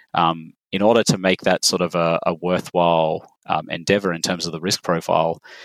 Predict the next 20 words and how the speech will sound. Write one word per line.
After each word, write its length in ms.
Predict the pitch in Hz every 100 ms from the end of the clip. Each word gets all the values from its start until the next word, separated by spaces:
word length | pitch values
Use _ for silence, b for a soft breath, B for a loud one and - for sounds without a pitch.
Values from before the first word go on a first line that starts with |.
| B B -
um, 240 | 82 80
of 120 | - -
course 220 | 104 -
they 120 | 90
have 200 | 87 -
to, 340 | - 82 80 - _ _ _ _ _ _
you 100 | -
know, 160 | 87 - - _ _
market 440 | 117 90 87 - -
that 140 | 82
as 140 | 82
a, 260 | 85 80 80 -
a, 100 | - _
a 80 | 90
commercial 380 | - 87 85 82
drug 340 | 85 82 80 - _ _ _ -
at, 100 | 82
at 140 | 80 85
some 240 | 85 82
cost. 480 | - 82 78 - -